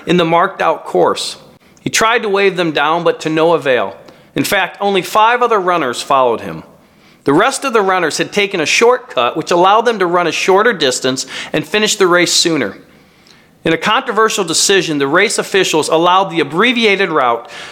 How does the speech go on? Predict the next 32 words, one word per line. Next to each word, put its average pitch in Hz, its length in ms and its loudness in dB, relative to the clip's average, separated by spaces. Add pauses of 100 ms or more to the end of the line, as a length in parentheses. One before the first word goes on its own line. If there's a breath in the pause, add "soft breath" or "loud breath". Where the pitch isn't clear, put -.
(120)
stand 165 500 0
as 147 140 -4
the 170 120 0
official 240 480 2
course, 185 440 0
which 170 160 -4
meant 233 180 0
that 208 140 -4
the 190 80 2
runner 170 560 0 (280 loud breath)
and 185 120 0
the 170 40 2
five 208 360 0
others 202 340 0
with 233 260 0
him, 160 120 -2
who 190 100 2
actually 254 340 0
ran 247 340 2
the 214 60 -2
full 208 240 2
course, 214 440 0 (240 loud breath)
finished 220 420 0
in 175 160 0
a 151 80 0
hundred 226 400 0
twenty-third 208 640 2
to 147 80 0
a 139 60 0
hundred 185 340 -2
twenty-eighth 151 500 -2
place. - 480 -4